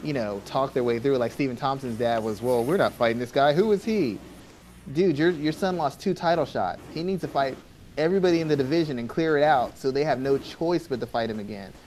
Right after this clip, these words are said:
Because none of his fights were either competitive enough nor exciting enough for anybody to give him a title shot or anybody to give him a big name b-,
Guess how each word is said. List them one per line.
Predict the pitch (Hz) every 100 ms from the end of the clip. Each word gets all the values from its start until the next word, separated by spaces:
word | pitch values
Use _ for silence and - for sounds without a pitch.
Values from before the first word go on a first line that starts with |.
| -
Because | 123 123
none | 131 160
of | 170
his | 165
fights | 160 156 151
were | 135
either | 131 113
competitive | - 110 147 165 170 170
enough | 175 165 127
nor | 120 143 170
exciting | 160 170 170 127
enough | 117 107 - - -
for | -
anybody | 151 165 151 143 131
to |
give | 127 143
him | 143 139
a |
title | 117 139 135
shot | 131 139 135 131 - - -
or |
anybody | 135 156 147 139
to | 123
give | 135 135
him | 143
a | 127
big | 127 127
name | 135 139 120 110 - -
b-, | -